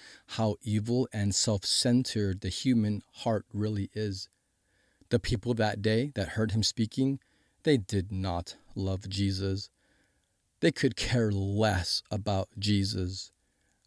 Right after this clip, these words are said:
They only wanted what they could get from Jesus. And just so we're clear, and I think we all know this from our own experience, but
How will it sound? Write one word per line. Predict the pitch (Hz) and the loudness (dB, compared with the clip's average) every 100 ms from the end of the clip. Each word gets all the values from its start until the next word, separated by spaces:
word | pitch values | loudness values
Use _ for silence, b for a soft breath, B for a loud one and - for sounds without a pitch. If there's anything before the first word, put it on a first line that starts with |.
| - | 4
They | 147 | 8
only | 156 123 113 107 | 8 8 6 6
wanted | 98 117 143 143 127 | 6 6 4 2 0
what | 107 | 2
they | 110 | 2
could | - 117 | 2 -4
get | 104 113 - | 2 2 2
from | - - - 147 135 131 110 | -6 -6 2 6 8 6 4
Jesus. | 101 95 95 92 98 - - _ _ _ _ _ _ _ _ _ - | 2 0 -2 -6 -10 -12 -20 _ _ _ _ _ _ _ _ _ -2
And | 110 | 2
just | 120 - | 2 2
so | 180 - | 2 2
we're | 143 | 0
clear, | - - 190 131 95 95 - _ _ _ _ _ _ _ | 0 4 6 6 4 -2 -8 _ _ _ _ _ _ _
and | 139 | 2
I | 190 | 4
think | - 370 - | 4 2 6
we | 277 | 8
all | 277 208 | 8 6
know | 123 120 123 | 6 6 6
this | 151 240 311 - | 6 4 2 0
from | - 135 | 4 6
our | 127 | 6
own | 135 | 6
experience, | 120 - 120 147 220 285 - - | 4 2 4 4 6 4 2 2
but | 123 110 | 4 4